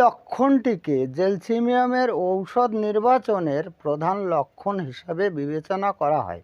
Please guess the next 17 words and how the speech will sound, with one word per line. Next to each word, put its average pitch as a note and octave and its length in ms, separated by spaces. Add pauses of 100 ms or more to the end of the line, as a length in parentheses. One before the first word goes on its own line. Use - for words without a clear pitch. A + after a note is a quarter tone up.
(160)
সুতরাং A#3 380 (140)
একথা A#3 340 (100)
শিওর, G#3 300 (140)
যদি G3+ 200 (140)
জেলসিমিয়ামের A3+ 880
রোগী G3+ 320
হয়ে A3 260
থাকে, E3 280 (640)
তাহলে G3+ 460 (220)
অন্য A3 220 (240)
লক্ষণ G3 400 (200)
থাকুক A#3 420 (160)
বা D3 100 (120)
না G3 100 (140)
থাকুক, F2+ 320 (320)
এই F3+ 80 (160)
পক্ষাঘাত F#3 680